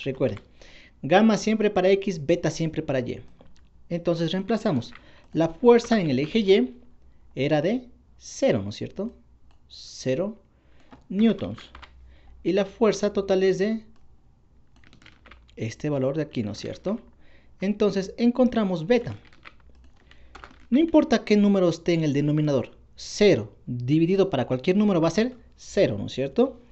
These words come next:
Entonces shift coseno de cero es igual a noventa. Y listo, ya tengo el ángulo beta ha sido de noventa grados.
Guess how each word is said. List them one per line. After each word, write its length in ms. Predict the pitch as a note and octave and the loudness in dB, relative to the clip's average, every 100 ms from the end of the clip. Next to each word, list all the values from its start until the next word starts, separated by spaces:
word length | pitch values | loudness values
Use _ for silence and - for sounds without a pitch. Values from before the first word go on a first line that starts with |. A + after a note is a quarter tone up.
| - | -2
Entonces 460 | E3 E3 C#3+ B2+ | 0 2 -2 -2
shift 280 | - G#3 - | 0 -2 0
coseno 380 | C3 B2 C3+ D3+ | -6 -4 -4 -2
de 80 | F3+ | -2
cero 240 | G#3+ G3 | 0 0
es 100 | G3 | 0
igual 240 | D3 D#3 G#3 | 0 0 0
a 220 | B3+ - - - - - - | -2 -8 -20 -20 -20 -20 -2
noventa. 580 | B2+ B2+ D#3 A2+ - - _ - | 0 4 4 2 -2 -20 _ -8
Y 80 | E3+ | -4
listo, 320 | F3 C3 - | -2 -4 -4
ya 100 | D3 | -6
tengo 480 | C3+ B2+ C3 D#3 - - - _ - | -2 -2 -2 -4 -8 -20 -20 _ -12
el 140 | A#2+ A2 | -8 -4
ángulo 360 | B2+ E3 G3 | -4 0 0
beta 260 | F3+ D#3 D#3 | 0 0 -2
ha 20 | |
sido 240 | D#3 D3 | 0 0
de 240 | C#3 G3 - - - - - - | 0 -2 -6 -20 -20 -20 -20 -6
noventa 640 | B2+ A#2 B2 F3+ F#3 B3+ - _ - _ - - _ _ _ - _ - | -2 0 0 -2 -2 -4 -4 _ -20 _ -20 -20 _ _ _ -20 _ -14
grados. 640 | A2+ A#2+ G#2 - - - | -8 -4 -4 -6 -18 -20